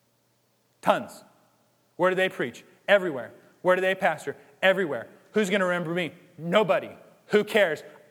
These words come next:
I don't, because Jesus will. My aim is not to do something or build something here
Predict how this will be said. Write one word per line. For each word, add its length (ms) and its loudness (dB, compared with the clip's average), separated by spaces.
I 160 4
don't, 280 -2
because 260 -6
Jesus 360 -8
will. 240 -8
My 340 2
aim 320 0
is 140 -4
not 200 0
to 60 -10
do 260 -2
something 460 0
or 100 0
build 340 2
something 400 -2
here 340 -2